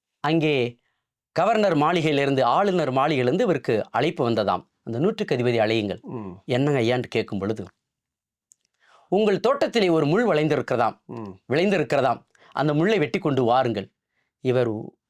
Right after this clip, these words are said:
Speaker 1: உடனே இருக்கிறத கேட்டாராம், "யாருக்கு?" "நசரேயனாய் இயேசு கிறிஸ்துக்கு முள்முடி சூட்ட" என்று சொன்ன பொழுது,
Speaker 2: ம்.
Speaker 1: இந்த நூற்றுக்கு அதிபதி தனியாக போய் அழுதாராம்.
Speaker 2: ம்.
Speaker 1: "ஆண்டவரே, அன்றைக்கு நீங்க அந்த முள்ளை வெட்ட சொன்னீங்க, நான் கேட்கல.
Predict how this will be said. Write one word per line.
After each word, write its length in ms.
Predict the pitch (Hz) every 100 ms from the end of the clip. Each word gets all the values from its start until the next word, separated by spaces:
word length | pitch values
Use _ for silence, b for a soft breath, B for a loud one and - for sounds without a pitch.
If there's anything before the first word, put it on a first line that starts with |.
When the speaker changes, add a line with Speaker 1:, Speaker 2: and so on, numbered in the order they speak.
| _ _ _
Speaker 1:
உடனே 300 | 120 143 185
இருக்கிறத 260 | 131 120 113
கேட்டாராம், 400 | 113 113 117 113
"யாருக்கு?" 560 | 101 104 123 - 101 98 B B B -
"நசரேயனாய் 600 | 131 175 262 277 247 226
இயேசு 280 | 208 226
கிறிஸ்துக்கு 440 | 240 208 190 - 233
முள்முடி 440 | 156 247 262 208 185
சூட்ட" 160 | 180 170
என்று 260 | 170 139
சொன்ன 260 | 131 135 151
பொழுது, 400 | 139 135 120 104 _
Speaker 2:
ம். 180 | 131 107 98
Speaker 1:
இந்த 220 | 123 117
நூற்றுக்கு 420 | 131 220 196 180
அதிபதி 220 | 143 139
தனியாக 480 | - 120 147 180 170
போய் 240 | 165 135
அழுதாராம். 600 | 117 113 165 170 139 127 _ _ _ _
Speaker 2:
ம். 320 | 135 120 110 107 -
Speaker 1:
"ஆண்டவரே, 560 | 123 139 160 202 214 _ _ _ _ _ _ _
அன்றைக்கு 380 | _ 139 139 -
நீங்க 200 | 139 165
அந்த 120 | 151
முள்ளை 280 | 147 160 202
வெட்ட 220 | 185 180
சொன்னீங்க, 400 | 202 190 175 175
நான் 200 | 165 160 -
கேட்கல. 540 | 190 226 233 202 202